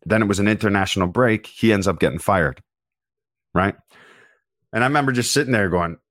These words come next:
"He's just got fired. I've lost my team because they've got a new coach that took over the U seventeens. If a new coach comes in now, I'm out the door. I'm gone. There's my coaching career <laughs> over before it even started." And then it was, uh, Paul Mariner. Paul Mariner came in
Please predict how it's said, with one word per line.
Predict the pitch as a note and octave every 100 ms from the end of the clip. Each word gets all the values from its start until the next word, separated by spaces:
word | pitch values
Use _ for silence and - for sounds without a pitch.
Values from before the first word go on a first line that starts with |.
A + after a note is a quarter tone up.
| _ -
"He's | A#2 E3
just | E3 E3 -
got | A#2
fired. | - G2 F2+
I've | A#2+ A2
lost | A#2+ -
my | G2
team | F2+ G2+ E2 E2
because | D#2+ F2
they've | G2+ G#2+
got | G#2
a | F#2+
new | G#2+
coach | G#2 G#2 F#2 -
that | E2+
took | - G2
over | G2 F2
the | E2
U |
seventeens. | F#2 - A2+ F#2+ F2+ F2 D#2+ D2+ -
If | F2+
a |
new | F#2+ C3+
coach | C#3+ C3+ A2+ -
comes | G#2 G2+ G2
in | F#2+
now, | E2 D#2 E2 _ _ _ _ _ _ _ _ -
I'm | C3
out | C3+ A2+
the | F#2+
door. | E2+ D2 B1 _ _ _ _ _ _ _ _ _ _ -
I'm | F#2
gone. | F#2+ F2+ - _ _ _
There's | B2 A#2
my | A2+
coaching | B2 B2 G#2+
career | - G#2 G2+
<laughs> |
over | D#3+ C3+ A2+
before | G3 C3+ B2+
it |
even | A2+ G#2
started." | - - - B2+ G#2+ C#2+ _ _ _ _ _ - - - -
And | G#2 A2
then | A#2+
it | A#2+
was, | A2+ G#2 A2+
uh, | G#2+ G#2+
Paul | - C3
Mariner. | B2 B2 C#3+ G2+
Paul | - G2+
Mariner | A2 A#2 B2
came | G#2 G#2 F2+
in | E2+ G#2+ A2